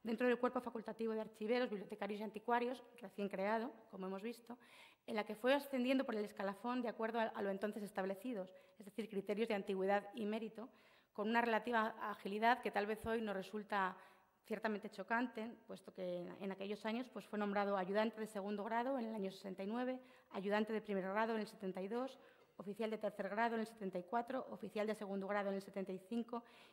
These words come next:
y oficial de pri-, y oficial de primer grado, eh, que era la,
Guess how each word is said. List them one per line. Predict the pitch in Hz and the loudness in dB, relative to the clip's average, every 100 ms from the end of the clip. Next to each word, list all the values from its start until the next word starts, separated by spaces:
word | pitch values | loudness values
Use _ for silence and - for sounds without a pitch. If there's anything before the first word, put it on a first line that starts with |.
| - | -4
y | 233 | -2
oficial | 220 226 220 | 2 2 2
de | |
pri-, | 220 - - | -2 -6 -8
y | 226 220 | 2 4
oficial | 214 208 226 | 4 8 10
de | 233 | 10
primer | 226 208 202 | 8 6 6
grado, | 190 208 220 220 - - - | 8 8 6 2 -12 -18 -10
eh, | - 175 175 | 2 2 4
que | 190 | 4
era | 190 | 4
la, | 185 185 | 4 2